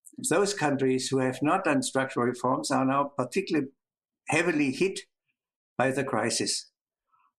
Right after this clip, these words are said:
Um, and they need more money. And now the, um, E C B and now the, um, pandemic, uh, rescue package, which is under negotiations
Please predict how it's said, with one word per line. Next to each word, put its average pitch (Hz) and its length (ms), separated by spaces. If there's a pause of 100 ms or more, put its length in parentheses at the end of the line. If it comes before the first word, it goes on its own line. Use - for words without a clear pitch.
Um, 120 580
and 131 140
they 156 100
need 160 220
more 147 160
money. 160 380 (840)
And 123 220
now 135 220
the, 131 340
um, 117 560
E 135 120
C 131 180
B 160 320
and 120 160
now 123 180
the, 120 320
um, 107 520 (260)
pandemic, 135 600
uh, 113 140
rescue 151 480
package, 170 520
which - 200
is 120 160
under 113 220
negotiations 123 800